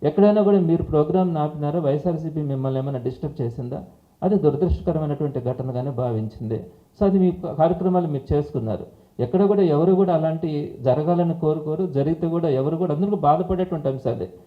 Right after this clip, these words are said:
మరి మీరు ఈ విధంగా ఒత్తిడి చేస్తా ఉంటే వైఎస్ఆర్సీపీని ఎటువంటి పరిస్థితుల్లో ఎదగకూడదు. వైఎస్ఆర్సీపీ జగన్మోహన్ రెడ్డి గారికి వస్తున్నటువంటి ప్రజాదరణ కానీ, వై-, జగన్మోహన్ రెడ్డి గారు చూపిస్తున్నటువంటి ప్రజల్లో వస్తున్నటువంటి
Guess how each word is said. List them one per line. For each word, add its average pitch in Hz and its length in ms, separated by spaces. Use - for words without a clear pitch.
మరి 233 140
మీరు 196 240
ఈ 180 160
విధంగా 208 320
ఒత్తిడి 147 380
చేస్తా 135 420
ఉంటే 107 380
వైఎస్ఆర్సీపీని 185 720
ఎటువంటి 160 260
పరిస్థితుల్లో 156 500
ఎదగకూడదు. 143 580
వైఎస్ఆర్సీపీ 151 800
జగన్మోహన్ 170 400
రెడ్డి 170 160
గారికి 151 280
వస్తున్నటువంటి 135 480
ప్రజాదరణ 147 600
కానీ, 135 280
వై-, 123 200
జగన్మోహన్ 151 480
రెడ్డి 147 180
గారు 143 100
చూపిస్తున్నటువంటి 123 640
ప్రజల్లో 156 480
వస్తున్నటువంటి 131 840